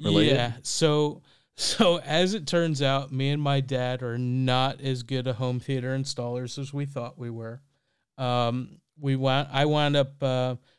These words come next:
Speaker 2: taking the mount down that my dad and I put up,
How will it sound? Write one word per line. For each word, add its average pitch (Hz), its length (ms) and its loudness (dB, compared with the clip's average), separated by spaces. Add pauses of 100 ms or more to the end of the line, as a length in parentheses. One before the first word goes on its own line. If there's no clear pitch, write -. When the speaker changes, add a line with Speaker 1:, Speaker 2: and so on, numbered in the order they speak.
(360)
Speaker 2:
taking 180 460 4
the 170 80 6
mount 139 500 4
down 135 380 4
that 127 180 -4
my 123 220 -2
dad 123 320 -2
and 151 100 -2
I 135 120 2
put 135 260 -2
up, 123 320 -4